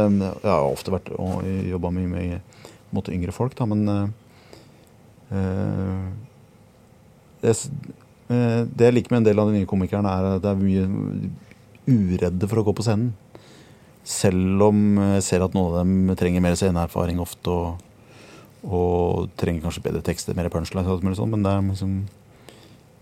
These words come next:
en vilje til å s-, s-, komme seg opp, da, det synes jeg.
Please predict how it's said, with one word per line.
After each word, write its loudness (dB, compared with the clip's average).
en -4
vilje 0
til -4
å -2
s-, -10
s-, -12
komme -4
seg -6
opp, -8
da, -2
det -12
synes -8
jeg. -8